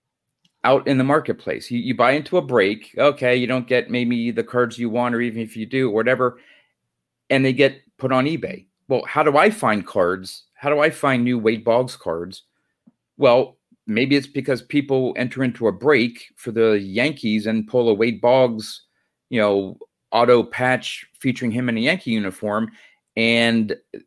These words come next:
that's not what the one who won the break wanted, so they put it up on eBay. Well, that gives me an opportunity now to buy that Wade Boggs card.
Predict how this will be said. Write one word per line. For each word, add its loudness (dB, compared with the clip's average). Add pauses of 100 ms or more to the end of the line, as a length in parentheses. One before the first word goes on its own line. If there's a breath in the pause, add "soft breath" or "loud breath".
(260)
that's 0
not 2
what -2
the 2 (360)
one 0
who -2 (220)
won 0
the 2
break 2 (160)
wanted, 2
so -4
they -2
put -2
it 6
up -2
on 0
eBay. 0
Well, 4
that 4
gives 2
me 2
an 2
opportunity -2
now 2
to 0
buy 2
that 2
Wade -6
Boggs 0
card. -20